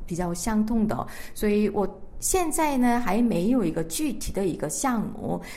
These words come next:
但是有机会的话，我们很想要跟中国的一个电视剧制作公司啊，或者一个创作的人，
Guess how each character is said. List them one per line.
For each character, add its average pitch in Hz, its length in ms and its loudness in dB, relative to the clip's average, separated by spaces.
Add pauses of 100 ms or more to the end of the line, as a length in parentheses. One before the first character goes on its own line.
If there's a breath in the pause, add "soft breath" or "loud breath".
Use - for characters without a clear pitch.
(120)
但 269 180 2
是 247 360 2
有 143 220 0
机 - 220 -2
会 233 300 -2
的 - 100 -4
话， 220 520 -2
我 165 100 0
们 147 320 -2
很 160 180 -4
想 185 640 -2
要 202 240 0
跟 175 240 -4 (280 loud breath)
中 302 180 -2
国 240 100 -2
的 165 140 -2
一 143 60 -2
个 160 180 0
电 214 220 0
视 214 180 -4
剧 233 160 -2
制 - 160 -4
作 196 180 -2
公 202 220 -4
司 196 180 -4
啊， 185 220 -2
或 156 220 -2
者 185 180 -2
一 160 80 0
个 156 220 0
创 262 280 4
作 196 440 2
的 160 280 -2
人， - 480 -2